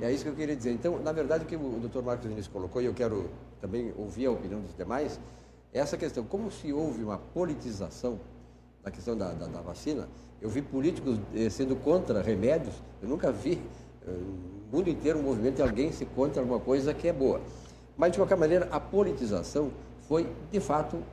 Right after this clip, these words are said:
acontecida no Brasil. O Supremo Tribunal Federal, no primeiro momento, tirou os poderes do presidente e concedeu. E eu acho que, de certa maneira, naquele momento era importante, porque cada região, Brasil, o Brasil é mais do que uma Europa toda,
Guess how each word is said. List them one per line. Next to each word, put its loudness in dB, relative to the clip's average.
acontecida 0
no 0
Brasil. 0
O -16
Supremo 6
Tribunal 6
Federal, 6
no -4
primeiro 6
momento, 2
tirou 4
os 2
poderes 4
do -2
presidente 0
e 0
concedeu. 4
E 4
eu 8
acho 6
que, -2
de -4
certa 2
maneira, 4
naquele 2
momento 2
era 4
importante, 2
porque -6
cada 4
região, 4
Brasil, 4
o 2
Brasil 2
é 6
mais 4
do -2
que -4
uma 2
Europa 6
toda, 2